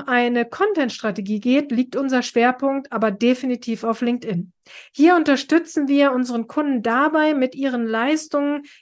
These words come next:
äh, oder, äh, Produkten in die Sichtbarkeit zu kommen und nehmen die oft als sehr schwer empfundene Aufgabe, nämlich die Content-Erstellung, unseren Kunden ab.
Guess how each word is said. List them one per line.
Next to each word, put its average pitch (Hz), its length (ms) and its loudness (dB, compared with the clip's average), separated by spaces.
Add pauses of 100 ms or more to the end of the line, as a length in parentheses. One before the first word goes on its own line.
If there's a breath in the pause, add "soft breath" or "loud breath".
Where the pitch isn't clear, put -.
(100)
äh, 233 300 2
oder, 233 500 -2 (380)
äh, 202 180 -6
Produkten 277 600 0
in 269 160 0
die 240 120 2
Sichtbarkeit 202 680 -4
zu 190 140 -12
kommen 196 260 -10
und 226 220 0
nehmen 285 320 2
die 254 320 0 (720 loud breath)
oft 294 320 2
als 247 220 2
sehr 226 180 6
schwer 302 540 2
empfundene 277 920 0
Aufgabe, 262 540 0
nämlich 247 360 -2
die - 160 -10
Content-Erstellung, 277 1300 -2
unseren 254 520 -2
Kunden 269 640 0 (240)
ab. 185 420 -6